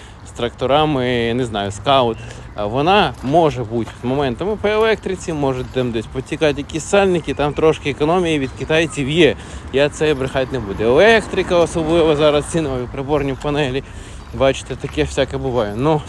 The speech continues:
саме головне, що я рахую, є в тракторі мости, шасі. От бачите, передній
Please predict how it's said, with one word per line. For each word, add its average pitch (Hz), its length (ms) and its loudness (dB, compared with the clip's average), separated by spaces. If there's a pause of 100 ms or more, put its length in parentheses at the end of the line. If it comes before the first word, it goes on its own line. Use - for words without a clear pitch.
саме 147 280 2
головне, 131 400 2
що 123 140 -8 (480)
я 127 140 2
рахую, 120 340 -2
є 120 100 2
в 120 80 -8
тракторі 117 440 -4
мости, 139 460 2 (320)
шасі. 131 420 -2 (420)
От 120 120 -4
бачите, 113 340 -2
передній 147 420 0